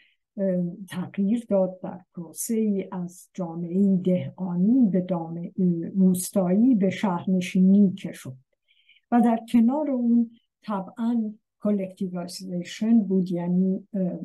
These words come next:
اشتراکی کردن، اه، زن.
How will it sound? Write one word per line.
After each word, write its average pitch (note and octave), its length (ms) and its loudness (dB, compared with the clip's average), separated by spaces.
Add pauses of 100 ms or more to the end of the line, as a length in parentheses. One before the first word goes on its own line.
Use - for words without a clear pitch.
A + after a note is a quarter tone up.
اشتراکی F#3 880 -2
کردن، F#3 600 -2 (680)
اه، F3 140 -2
زن. F3 440 -2